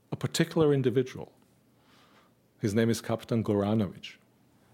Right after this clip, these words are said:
And I had to ask myself, "Well, how do I relate to Kaptan Goranovich as a Christian? What would I do if now I would meet Kaptan Goranovich?"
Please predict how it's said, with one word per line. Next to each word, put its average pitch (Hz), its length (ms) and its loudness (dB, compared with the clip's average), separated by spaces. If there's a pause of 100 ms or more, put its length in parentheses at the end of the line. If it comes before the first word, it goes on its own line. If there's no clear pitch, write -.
(300)
And 117 140 2
I 104 60 2
had 110 200 0
to 110 100 0
ask 104 260 -2
myself, 117 340 0
"Well, 110 140 0
how 110 320 -4
do 131 160 2
I 151 80 0
relate 107 540 -2 (680)
to - 100 -6
Kaptan 104 500 -4
Goranovich 101 720 -4 (840)
as 117 120 2
a 113 60 0
Christian? - 380 -8 (460)
What 143 240 2
would 202 140 0
I 214 80 2
do 185 260 -2 (1040)
if 120 220 2
now 113 600 4 (200)
I 113 120 2
would 107 180 2
meet 117 380 2 (140)
Kaptan - 420 -8 (320)
Goranovich?" 87 640 -4